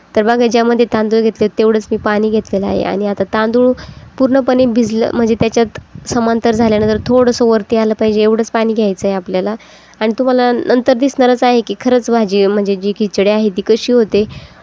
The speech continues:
तुम्ही याला व्हेज पुलाव म्हणू शकता, व्हेज खिचडी म्हणू शकता, जसं तुम्हाला वाटेल. तर आमच्याकडे तर खिचडीच म्हणतात. तर बघा, आता छान अशी मिक्स करून घेतल्यानंतर आता मी कुकरचं जे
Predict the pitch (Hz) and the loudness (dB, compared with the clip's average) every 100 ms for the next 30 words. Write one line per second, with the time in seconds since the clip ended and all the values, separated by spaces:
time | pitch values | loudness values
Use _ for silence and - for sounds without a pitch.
0 | _ 233 240 233 233 233 233 226 220 - | _ 0 2 4 4 4 2 4 2 2
1 | 220 220 214 - 226 233 240 226 214 214 | 0 2 0 0 2 4 2 2 0 -2
2 | 214 214 208 - 208 202 226 240 226 214 | 0 2 0 -2 -2 0 2 2 0 -2
3 | 196 - 214 247 - - - - - - | -6 -4 -6 -6 -14 -14 -18 -18 -18 -18
4 | - - 190 240 269 247 254 240 226 214 | -20 -14 -4 0 0 0 2 2 2 0
5 | 214 226 226 240 240 226 220 - 214 226 | 0 0 0 0 0 0 -2 -4 -2 0
6 | 233 262 240 202 214 _ - - _ _ | 0 0 0 -2 -4 _ -20 -20 _ _
7 | - 208 214 208 202 202 226 214 220 - | -4 0 0 0 -2 -2 -2 0 -2 -2
8 | 220 214 - 220 214 220 196 202 202 202 | -4 -4 -4 -2 0 0 0 -2 -4 -4
9 | 214 202 208 214 208 - 208 196 208 208 | -6 -4 -4 -4 -6 -4 -4 -2 -4 -2
10 | 214 107 | 0 0